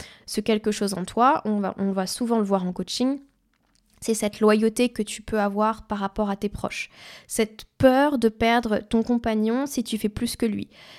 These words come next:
Cette peur, euh, de choquer ton entourage parce que tu fais de l'argent plus facilement qu'avant, ou peut-être que c'est plus simple pour toi de gagner beaucoup d'argent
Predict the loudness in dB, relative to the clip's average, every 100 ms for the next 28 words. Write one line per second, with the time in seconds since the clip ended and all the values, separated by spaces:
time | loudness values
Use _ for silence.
0 | -14 -2 0 0 -6 2 4 4 2 0
1 | -6 -8 -8 -6 -4 -6 -8 -14 -20 _
2 | _ -10 -4 -2 0 -2 -2 -4 0 0
3 | 2 2 4 2 2 2 2 4 2 2
4 | -2 -2 -4 -4 -6 -6 0 0 2 0
5 | 2 0 0 -2 -6 _ _ _ -4 0
6 | 4 4 2 2 2 4 2 0 2 2
7 | 2 -2 -2 0 0 -2 -14 -20 -20 -20
8 | -2 0 0 -2 -2 0 2 2 0 -6
9 | 2 2 4 2 2 2 -2 -6 -6 -4
10 | -4 -4 -4 -4 -8